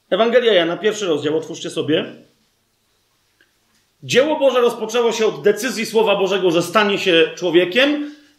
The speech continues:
i zrealizowało się przez to, że Słowo Boże stało się człowiekiem. Zgadza się? Jak o tym mówi, y, Jan w prologu do swojej Ewangelii, pierwszy rozdział, czternasty werset. Mówi, Słowo,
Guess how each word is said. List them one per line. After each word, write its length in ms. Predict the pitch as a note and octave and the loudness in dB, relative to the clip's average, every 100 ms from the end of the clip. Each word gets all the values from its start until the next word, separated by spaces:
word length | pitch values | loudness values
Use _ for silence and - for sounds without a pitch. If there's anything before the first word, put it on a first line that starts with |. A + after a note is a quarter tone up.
| _ - | _ -4
i 640 | C4 A#3+ A3 G3+ F#3+ F3+ E3+ | 0 2 2 2 0 0 0
zrealizowało 800 | E3 A3+ A3 G#3+ A3 G3+ G#3 A3+ | 2 2 2 2 2 4 4 2
się 140 | B3+ | -2
przez 220 | - G3 | -4 -4
to, 100 | A#3 | -2
że 120 | G#3 | -2
Słowo 260 | G#3 G#3 G#3 | -2 0 2
Boże 220 | G3+ F#3+ | 2 0
stało 300 | F#3 F#3+ F3 | 0 0 0
się 120 | E3+ | -4
człowiekiem. 480 | D#3 D#3+ B2 - G2+ | -4 -2 -2 -6 -12
Zgadza 300 | G#2+ D3+ D#3+ | -4 0 0
się? 380 | E3+ A3+ A#3+ - _ _ _ _ D3 | 0 -2 -2 -14 _ _ _ _ -2
Jak 260 | G#3 B3 | 0 2
o 60 | A#3+ | 0
tym 200 | A#3 G3 | -2 -6
mówi, 540 | F#3+ F#3 F#3+ G3 - _ _ E3+ | -6 -2 -2 -4 -14 _ _ 0
y, 440 | E3 E3 D#3+ D#3 | 2 4 2 -2
Jan 400 | E3 F3+ F#3+ G3 G3 - _ | 0 2 2 -2 -8 -18 _
w 60 | |
prologu 640 | F3 F#3+ F3 E3+ E3+ F3+ D#3 | -2 2 4 2 0 -2 -2
do 80 | D#3+ | -6
swojej 360 | E3+ F3+ E3 | 0 2 2
Ewangelii, 440 | D#3+ D#3+ D#3 E3 D#3+ | 2 0 2 0 0
pierwszy 340 | F#3 F#3 F3 | 0 0 0
rozdział, 420 | E3+ D3+ D3 D3+ D3+ - | -2 0 2 2 -2 -12
czternasty 520 | - G3 F3 D#3+ F3 | -4 -2 0 -2 0
werset. 360 | C#3 A2 G2+ - - _ | 0 0 -4 -8 -14 _
Mówi, 600 | G3 A3 E3 B2+ - - _ | 0 2 2 -2 -6 -20 _
Słowo, 880 | - - G3+ B3 B3+ A#3+ C4+ C#4 - | -10 -4 4 4 4 0 -4 -8 -20